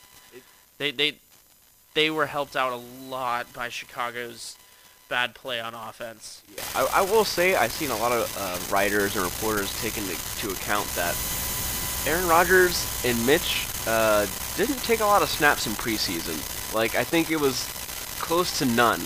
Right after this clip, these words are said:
Speaker 1: uh, for Aaron Rodgers, probably exactly none. And I don't, I, I just, I don't know if you could pin it exactly on that, 'cause Mitchell Trubisky was just awful. Like, it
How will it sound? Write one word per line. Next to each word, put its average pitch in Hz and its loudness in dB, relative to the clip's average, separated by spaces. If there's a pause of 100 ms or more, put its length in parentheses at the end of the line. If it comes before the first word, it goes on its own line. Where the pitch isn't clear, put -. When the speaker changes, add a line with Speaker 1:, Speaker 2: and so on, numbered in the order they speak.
Speaker 1:
uh, 98 4
for 104 2
Aaron 104 4
Rodgers, 107 4
probably 110 0
exactly 104 0
none. 156 2 (640)
And 117 2 (920)
I 170 0
don't, 175 2
I, 156 4
I 165 6
just, 175 -2
I 156 4
don't 196 2
know 180 4
if 165 -2
you 175 -6
could 277 -4 (100)
pin 185 2
it 185 0
exactly 143 0
on 143 0
that, 135 2
'cause - -4
Mitchell 170 0
Trubisky 117 -2
was 92 -2 (340)
just - -2
awful. 92 4
Like, 107 0
it 131 6